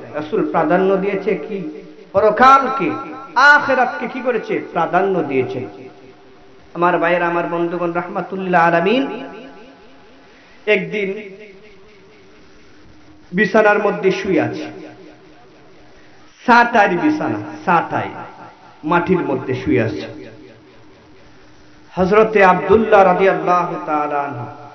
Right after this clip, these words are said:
উনি রাসূলের বাসার মধ্যে চলে গেলেন। আব্দুল্লাহ ইবনে মাসউদ রাদিয়াল্লাহু তাআলা আনহু রাসূলকে দেখার জন্য বাসার মধ্যে চলে গেলেন।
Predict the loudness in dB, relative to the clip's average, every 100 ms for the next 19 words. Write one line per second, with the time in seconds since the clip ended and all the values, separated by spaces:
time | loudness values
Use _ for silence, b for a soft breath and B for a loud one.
0 | -20 -20 -20 -20 -20 -20 -20 -20 -20 -20
1 | -20 -20 -20 -20 -20 -20 -20 -8 0 0
2 | 2 0 -2 -4 -2 -2 2 4 4 4
3 | 4 4 2 2 0 0 2 2 2 0
4 | -2 -4 -8 -14 -16 -20 -20 -20 -20 -20
5 | -8 -4 -4 0 0 2 2 4 2 0
6 | 0 2 2 -2 -6 -2 0 2 2 2
7 | -2 -2 -2 0 0 -2 -2 -6 -8 -12
8 | -18 -20 -10 -4 -2 -2 -4 -2 0 0
9 | 2 0 0 0 0 2 2 2 0 0
10 | -2 -4 -6 -6 -8 -8